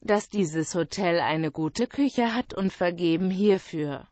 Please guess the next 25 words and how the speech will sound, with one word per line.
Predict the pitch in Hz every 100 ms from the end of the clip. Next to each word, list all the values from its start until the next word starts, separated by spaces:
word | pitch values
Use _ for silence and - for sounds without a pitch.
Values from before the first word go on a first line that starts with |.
| _
vier | - 254 330
Komma | 311 240 - 170 320
sechs | 156 160 180 - -
von | - 208 202 190
sechs | 202 294 - -
Sonnen. | 190 165 147 123 123 _ _
Hotel | 247 233 - 208 240
allgemein. | - 185 180 214 220 196 139 131 123 _ _
Sauberkeit | 226 208 202 208 202 - 202 175
und | - 170
Zustand | - 180 175 - 160 156 175
des | 170
Hotels | 180 160 - 170 208 247 -
sind | 233 214 -
gut | 220 262 -
und | 190 -
erhalten | 170 180 190 - 214
eine | - 254 214 202
Bewertung | 185 175 190 240 277 254 262
von | 254 190 165
vier | 156 - 262 294
Komma | - 190 165 151
vier | - - 240 220
von | - 220 226
sechs | 196 262 226 - - - -